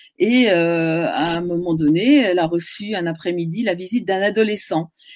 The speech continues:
Et comme je le disais, j'étais malade, j'avais mal aux oreilles, j'ai pas entendu l'adolescent rentrer et ma collègue m'en a, m'a reproché de ne pas avoir salué l'adolescent, mais j'étais en train de,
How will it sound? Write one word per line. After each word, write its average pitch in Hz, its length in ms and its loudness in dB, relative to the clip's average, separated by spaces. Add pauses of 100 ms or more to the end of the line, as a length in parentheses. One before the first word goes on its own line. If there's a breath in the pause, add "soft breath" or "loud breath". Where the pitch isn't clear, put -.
(240 loud breath)
Et 175 80 -6
comme 196 220 -4
je 180 180 -2
le 170 80 0
disais, 180 200 -4
j'étais 170 260 -2
malade, 180 640 4
j'avais 156 680 2
mal 170 360 -2
aux 170 120 -2
oreilles, 170 220 -2
j'ai 170 120 -8
pas 185 120 -4
entendu 185 320 -8
l'adolescent 165 500 -2
rentrer 160 340 -2
et 370 80 0
ma 190 120 -2
collègue 190 320 -4
m'en 180 160 -6
a, 165 220 0
m'a 175 360 -2
reproché 175 440 -4
de 208 100 -6
ne 180 60 -10
pas 190 180 -4
avoir 196 180 -2
salué 220 440 -4 (180 loud breath)
l'adolescent, 196 640 0
mais 165 80 0
j'étais 160 340 0
en 170 120 -2
train 190 240 -4
de, 160 280 -2